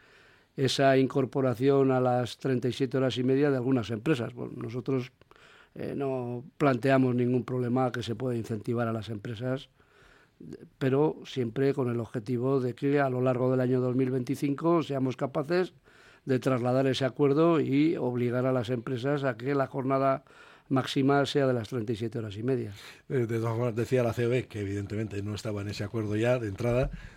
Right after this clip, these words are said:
Speaker 2: decía que, bueno, para equipararse a Europa habría que poner cuarenta y una horas la jornada laboral. Bueno, es una forma también igual de, de tensar la cuerda.
Speaker 1: Bueno, para, para, para homologarse, no sé a qué Europa, claro, porque si lo que pretende,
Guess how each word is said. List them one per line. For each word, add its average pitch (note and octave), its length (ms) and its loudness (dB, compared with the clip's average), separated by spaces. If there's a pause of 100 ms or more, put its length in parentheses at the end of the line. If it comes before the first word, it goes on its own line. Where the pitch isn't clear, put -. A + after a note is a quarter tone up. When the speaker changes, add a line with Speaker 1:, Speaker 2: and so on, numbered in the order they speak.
Speaker 2:
decía A#2+ 320 0
que, A2+ 280 0
bueno, A#2 260 -2
para A2 160 -2
equipararse A#2 460 0
a - 20 4
Europa A#2+ 220 2
habría A#2+ 180 2
que A2+ 80 -2
poner A#2+ 220 -2
cuarenta A#2+ 480 2
y C3 80 0
una B2 140 0
horas F2+ 280 -8
la G2+ 220 -8
jornada G2 360 -8
laboral. E2+ 320 -12
Bueno, C#3 180 0
es D#3+ 80 -4
una D3 100 0
forma B2+ 240 0
también A2+ 240 -2
igual A2+ 240 -2
de, G#2+ 200 -4 (220)
de C3 120 0
tensar A#2 340 -2
la A#2+ 100 -2
cuerda. C3 460 0
Speaker 1:
Bueno, D3 320 8
para, B2 720 4
para, A#2 1300 0 (400)
para C3 240 6
homologarse, C#3 640 8
no D3+ 220 8
sé C#3 160 4
a A#2 80 4
qué A#2+ 120 0
Europa, A#2+ 440 2
claro, C3+ 300 0
porque A#2 280 -6
si A#2+ 280 0
lo A#2+ 160 2
que B2+ 100 -2
pretende, D3 880 4